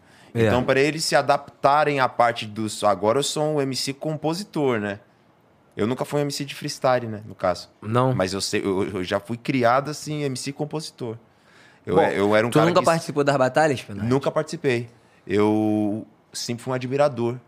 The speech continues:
Speaker 2: Eu ia pra ver, pra estudar o que os caras tavam fazendo,
Speaker 1: Não, assim, eu acho
Speaker 2: raciocínio.
Speaker 1: assim mais difícil, mano.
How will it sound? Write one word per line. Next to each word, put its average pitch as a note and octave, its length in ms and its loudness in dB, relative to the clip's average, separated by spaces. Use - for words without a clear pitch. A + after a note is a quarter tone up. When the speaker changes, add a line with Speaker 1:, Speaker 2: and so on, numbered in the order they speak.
Speaker 2:
Eu G2 140 -4
ia A2 160 4
pra C3+ 160 2
ver, B2 320 -6
pra G2+ 100 -4
estudar G2 600 0
o G#2+ 60 -4
que A2 100 -18
os - 100 -14
caras F#2+ 220 -4
tavam F#2+ 180 -4
fazendo, G2 380 -8
Speaker 1:
Não, A3 180 2
assim, C3+ 280 0
eu E3 220 4
acho F#3+ 220 2
Speaker 2:
raciocínio. - 20 4
Speaker 1:
assim F#3 240 0
mais F#3+ 240 2
difícil, G#3+ 520 -2
mano. A2+ 320 0